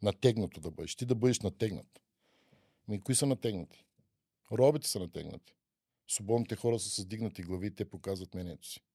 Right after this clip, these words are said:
И това, всичко, което се случва в нашата държава, е вследствие точно на това.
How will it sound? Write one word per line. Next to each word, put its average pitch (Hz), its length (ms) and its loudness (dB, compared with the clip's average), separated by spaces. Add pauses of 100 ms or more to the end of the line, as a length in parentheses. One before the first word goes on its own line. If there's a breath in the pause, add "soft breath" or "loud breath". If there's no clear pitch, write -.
(1600)
И 110 100 -2
това, 120 360 10
всичко, - 440 2
което 143 260 4
се - 60 4
случва 139 400 2
в - 80 -8
нашата 110 280 2
държава, 107 480 2 (400)
е 113 80 -2
вследствие 110 360 -2
точно 117 320 -6
на 95 120 -8
това. - 180 -16